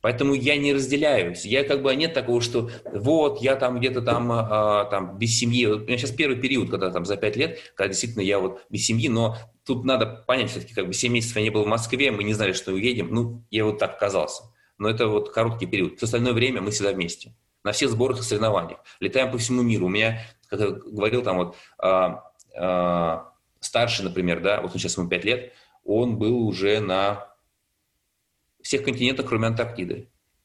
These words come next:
Северная, Южная Америка, Африка, Евразия, Австралия. И это он сделал ещё к четырём годам.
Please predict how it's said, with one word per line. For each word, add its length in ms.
Северная, 420
Южная 260
Америка, 500
Африка, 680
Евразия, 800
Австралия. 760
И 100
это 260
он 320
сделал 400
ещё 640
к 360
четырём 340
годам. 440